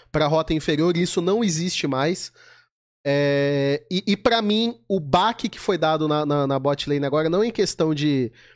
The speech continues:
de afetar o outro, mas de mudar a maneira como a, a top lane é jogada, foi o buff nas torres. Eu falei isso muito nas transmissões, é, e aí pra mim é diretamente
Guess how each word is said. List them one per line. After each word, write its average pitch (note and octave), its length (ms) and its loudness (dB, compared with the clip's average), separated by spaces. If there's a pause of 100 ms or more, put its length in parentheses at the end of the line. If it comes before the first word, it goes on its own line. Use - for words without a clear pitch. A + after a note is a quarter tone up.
(180)
de A#2+ 1000 -6 (380)
afetar D3 680 -2
o D#3 60 2
outro, D3+ 220 0
mas G3 240 0
de E3+ 140 -2
mudar F#3+ 640 0
a D3+ 80 2
maneira D3+ 400 0
como D3 200 -2
a, C#3+ 180 -2
a B2+ 40 -2
top D3 240 -4
lane C#3 220 -2
é C3+ 60 -2
jogada, C3+ 500 -2 (380)
foi E3+ 140 2
o - 20 -2
buff D#3+ 240 -2
nas F3 180 -2
torres. A2+ 480 -4 (380)
Eu C3+ 60 -4
falei E3+ 260 2
isso G3 240 0
muito A#3 640 0
nas F3 220 0
transmissões, D#3 840 -2 (580)
é, D3+ 380 0
e D#3 100 2
aí F3 120 2
pra G3 180 0
mim F3+ 160 2
é G3 100 2
diretamente F#3+ 1300 0